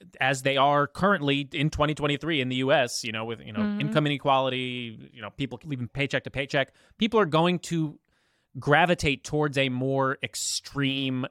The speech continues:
Speaker 1: explanation and ideology to, to justify why this is happening to them. And then, you know, that's what creates the conditions for, for demagogues, for, for fascism, you know?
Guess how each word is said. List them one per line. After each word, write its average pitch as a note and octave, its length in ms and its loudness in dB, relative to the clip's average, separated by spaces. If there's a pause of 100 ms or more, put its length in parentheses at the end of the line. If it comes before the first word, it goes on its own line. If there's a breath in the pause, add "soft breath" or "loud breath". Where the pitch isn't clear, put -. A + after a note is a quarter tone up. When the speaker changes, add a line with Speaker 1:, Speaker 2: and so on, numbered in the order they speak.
(100)
Speaker 1:
explanation D3+ 880 -2
and C3+ 320 -4
ideology C#3+ 880 0
to, C3+ 180 -4 (220)
to B2+ 220 -4
justify C#3 540 0
why B2 360 0
this E3 200 -2
is C3+ 100 -10
happening F3 420 -2
to G3 80 -4
them. G#3+ 320 -4
And C#3 180 -2
then, B2+ 380 -2 (580)
you B2+ 80 -2
know, B2 220 2
that's B2+ 320 -2
what B2+ 140 -6
creates - 340 -2
the B2+ 100 -4
conditions A#2 540 -6
for, C3+ 580 -2
for D3 120 0
demagogues, - 680 0
for, A2+ 380 -4
for D3+ 140 -8
fascism, A2 720 -2
you A#2+ 80 -10
know? A2 260 -8